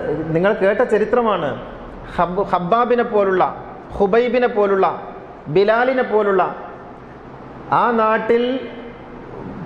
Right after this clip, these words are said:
പാവങ്ങളായിട്ട് പ്രവാചകന്റെ കൂടെ ചേർന്നവരൊക്കെ അനുഭവിക്കുന്ന കഠിനമായ പീഡനങ്ങൾ.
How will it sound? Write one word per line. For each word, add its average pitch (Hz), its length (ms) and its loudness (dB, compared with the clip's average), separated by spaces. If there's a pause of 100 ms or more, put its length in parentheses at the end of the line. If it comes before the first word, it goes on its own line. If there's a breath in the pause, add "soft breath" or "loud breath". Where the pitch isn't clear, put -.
(160)
പാവങ്ങളായിട്ട് 226 920 4
പ്രവാചകന്റെ 226 720 2
കൂടെ 220 240 2
ചേർന്നവരൊക്കെ 220 720 2
അനുഭവിക്കുന്ന 214 800 2
കഠിനമായ 220 840 2
പീഡനങ്ങൾ. 208 520 2